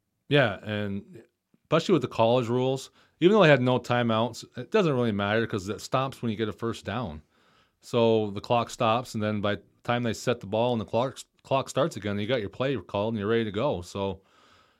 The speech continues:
yeah, with a minute left in college football, that's, that's an eternity. So, yeah,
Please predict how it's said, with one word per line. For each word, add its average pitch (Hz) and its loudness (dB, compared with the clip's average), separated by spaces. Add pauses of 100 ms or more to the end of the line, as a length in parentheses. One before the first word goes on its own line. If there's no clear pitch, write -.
(100)
yeah, 127 4 (480)
with 117 -6
a 123 2
minute 156 4
left 143 2
in 113 -6
college 120 -2
football, 143 0
that's, 135 -4 (240)
that's 123 -8
an 117 -2
eternity. 101 -4 (400)
So, 107 -2 (960)
yeah, 120 4